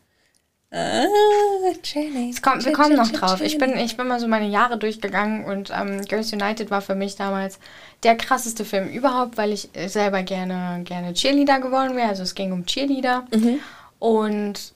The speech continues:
Speaker 2: ähm, ich mit meinen kleinen eins fünfzig und damals habe ich auch noch wesentlich weniger gewogen als heute. <clears throat> Ähm,
Speaker 1: Hat keiner gehört.
Speaker 2: äh, ja, da,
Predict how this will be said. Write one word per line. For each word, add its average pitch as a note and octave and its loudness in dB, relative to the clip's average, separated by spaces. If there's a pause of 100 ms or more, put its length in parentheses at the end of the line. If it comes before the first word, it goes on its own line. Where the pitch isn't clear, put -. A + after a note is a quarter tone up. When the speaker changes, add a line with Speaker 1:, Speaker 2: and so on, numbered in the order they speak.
Speaker 2:
ähm, F3+ -4
ich - -6
mit G3+ -2
meinen F#3+ -2
kleinen F#3 -4
eins F#3 -6
fünfzig A#3+ -6
und F#3 -6
damals F#3+ -2
habe F#3+ -6
ich - -16
auch - -14
noch F3 -10
wesentlich - -12
weniger G#3 -8
gewogen F#3+ -16 (200)
als - -20
heute. C#4 -2
<clears throat> A#3 0 (720)
Ähm, B3 6
Speaker 1:
Hat A#3+ 2
keiner G3+ 6
gehört. G#3 0 (560)
Speaker 2:
äh, G#3+ 0
ja, G3 0 (400)
da, A#3 2